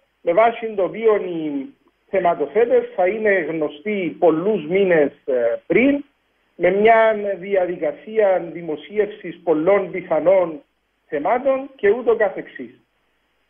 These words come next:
Το τελικό αποτέλεσμα όλης αυτής της διαδικασίας, θέλω να το υπογραμμίσω, διότι κατά την άποψή μας ο κίνδυνος είναι τεράστιος.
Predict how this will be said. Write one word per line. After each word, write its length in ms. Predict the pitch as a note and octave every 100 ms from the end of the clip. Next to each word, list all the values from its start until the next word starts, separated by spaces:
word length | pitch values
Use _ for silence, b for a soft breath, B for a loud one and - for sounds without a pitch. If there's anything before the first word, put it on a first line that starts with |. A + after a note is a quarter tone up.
| _ _ _ _ _ _ _ _
Το 140 | A3
τελικό 360 | A3+ A3+ A3 C4
αποτέλεσμα 720 | C#4+ D4 C4 A#3 B3 A#3+ G#3
όλης 340 | G3+ A3+ A3 G3+
αυτής 300 | F#3+ A3 G3
της 160 | G#3+ F#3
διαδικασίας, 680 | G3+ F3 D#3+ D3 F#3 F3+ F3+
θέλω 180 | F#3+ B3
να 180 | B3 -
το 100 | B3
υπογραμμίσω, 880 | B3 A#3 G#3+ G3 F3 F#3 A#3+ - A3
διότι 300 | G#3 G#3+ G#3+
κατά 280 | A3 G#3 F#3+
την 180 | F3 G#3+
άποψή 380 | A3+ A3+ - A#3+
μας 120 | A3
ο 80 | F3+
κίνδυνος 540 | D3+ A3 A3 G#3 F#3 A3
είναι 160 | A3
τεράστιος. 600 | F#3 E3 F3+ - _ G#3+